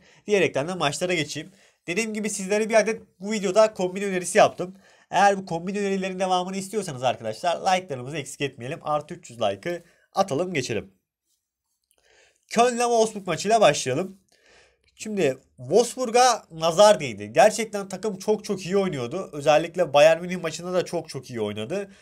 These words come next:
Fakat son haftalarda bir takıma nazar de-, nazar değdiğini söyleyeyim ben. Schalke maçında gol atamadı, kötü oynadı. Son Leipzig maçında gol atamadı, kötü oynadı.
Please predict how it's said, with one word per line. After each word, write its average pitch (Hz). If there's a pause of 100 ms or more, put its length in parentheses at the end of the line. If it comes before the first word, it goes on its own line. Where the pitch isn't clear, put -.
(140)
Fakat 226
son 226
haftalarda 185
bir 196
takıma 180
nazar 170
de-, 139 (100)
nazar 156
değdiğini 135
söyleyeyim 123
ben. 170 (300)
Schalke 190
maçında 180
gol 165
atamadı, 160
kötü 131
oynadı. 127 (220)
Son 156
Leipzig 165
maçında 151
gol 139
atamadı, 143
kötü 139
oynadı. 143